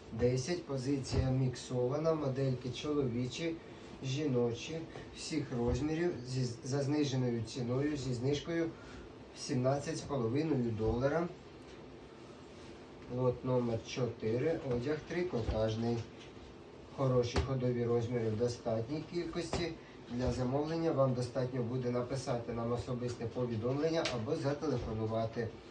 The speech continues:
Підписуйтесь на наш канал, слідкуйте за оглядами та встигніть придбати хороші лоти одягу трикотажного. Дивіться, які топові розміри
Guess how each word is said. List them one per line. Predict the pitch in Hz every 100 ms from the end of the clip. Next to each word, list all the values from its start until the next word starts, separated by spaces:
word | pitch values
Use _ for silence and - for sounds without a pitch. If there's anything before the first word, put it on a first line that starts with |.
| - - -
Підписуйтесь | 143 131 139 131 127 131 120
на | 123
наш | 117 139 147
канал, | 170 170 175
слідкуйте | - 127 107 120 117 113 107
за | 127 131 139
оглядами | 170 165 165 170 170 170 - - - - - - - -
та | 123
встигніть | 117 - 135 127 117
придбати | - 131 123 165 165
хороші | 160 - 117 120 107 131
лоти | 127 160 165 165 - - 143
одягу | 156 151 147 156
трикотажного. | 165 175 - - 110 110 107 117
Дивіться, | 123 127 -
які | 123 131 117 - - - - -
топові | 127 120 123 117 120 127
розміри | 131 139 160 170 180